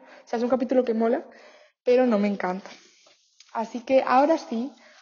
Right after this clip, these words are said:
comencemos con el análisis de cómo se reescribe el tiempo.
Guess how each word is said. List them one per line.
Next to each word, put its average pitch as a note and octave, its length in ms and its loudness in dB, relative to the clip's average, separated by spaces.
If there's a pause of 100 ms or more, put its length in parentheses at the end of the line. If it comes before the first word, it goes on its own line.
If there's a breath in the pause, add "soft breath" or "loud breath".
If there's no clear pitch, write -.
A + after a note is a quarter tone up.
(120 soft breath)
comencemos A#3+ 800 -2
con G3+ 180 -6
el G#3+ 120 2
análisis G#3 560 -4
de G3 140 -6
cómo A#3+ 320 -2
se A3+ 160 -4
reescribe G#3 680 -2
el G3 220 -4
tiempo. - 460 -12